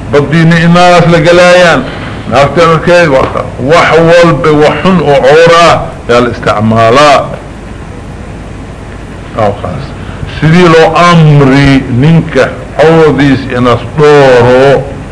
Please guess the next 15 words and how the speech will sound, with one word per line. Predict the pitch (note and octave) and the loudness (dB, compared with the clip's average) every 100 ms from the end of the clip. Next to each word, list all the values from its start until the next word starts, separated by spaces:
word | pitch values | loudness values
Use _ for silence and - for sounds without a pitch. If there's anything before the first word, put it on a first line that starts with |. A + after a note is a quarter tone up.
| - - - - | -16 -16 -14 -2
aa | C#3 E3 | 2 4
loo | F3 E3+ F3 | 4 2 2
amraa | F#3+ F#3 F3+ E3+ D#3+ C#3+ B2 | 2 4 4 4 4 2 2
gheyrkii | F3+ F#3+ - E3+ | 2 2 0 -2
cawradiis | D#3 F3+ E3+ F3+ E3 | 2 2 4 2 2
as | C#3 B2+ | 0 -2
ilaaliyo, | C#3 B2+ B2+ B2 C3+ D#3+ D#3+ - - | 0 2 2 2 2 4 2 0 -6
waa | - - | -10 -8
kaas. | G#2+ - - - - - - - - - - - - - | -8 -8 -12 -16 -16 -12 -14 -14 -16 -16 -16 -16 -14 -4
Macnahaas | B2+ C#3+ F3+ F#3+ D3+ | 0 2 2 2 2
u | F3+ | 2
ilaalihaysaa | G3 G3+ G3+ G3+ - G3 D#3+ | 2 2 2 2 2 0 2
haddii | D3 C#3+ D#3 C#3+ | 0 0 -2 -2
ay | C#3 | -4
ka | C3+ | -4